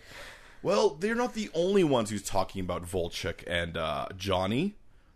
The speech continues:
Seth is trying to convince Ryan to not, not, not, not, not, the English language sucks, to not, not fight Johnny, but to not accidentally fight Johnny.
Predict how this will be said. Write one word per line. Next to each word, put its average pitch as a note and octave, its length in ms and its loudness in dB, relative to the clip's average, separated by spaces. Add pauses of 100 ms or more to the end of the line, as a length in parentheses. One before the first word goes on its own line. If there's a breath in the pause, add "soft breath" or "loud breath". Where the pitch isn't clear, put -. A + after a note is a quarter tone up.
(120)
Seth - 440 4
is F3 160 2
trying E3 180 2
to D#3+ 60 0
convince D#3 300 -2
Ryan D3+ 500 4 (100)
to G3 120 -2
not, G3 380 2
not, C4 340 4 (240)
not, D#3 420 2
not, A2+ 280 2
not, A#2+ 480 4
the C3+ 80 0
English C#3 220 0
language G2+ 260 -2
sucks, - 400 -4 (320 loud breath)
to A3 120 4
not, C4 360 4 (120)
not A#2 540 2
fight F#2+ 280 0
Johnny, G2 400 -2 (180)
but - 100 -2
to C#4+ 80 -2
not C#4 300 4
accidentally B2 680 2
fight E2+ 300 0
Johnny. F#2 460 0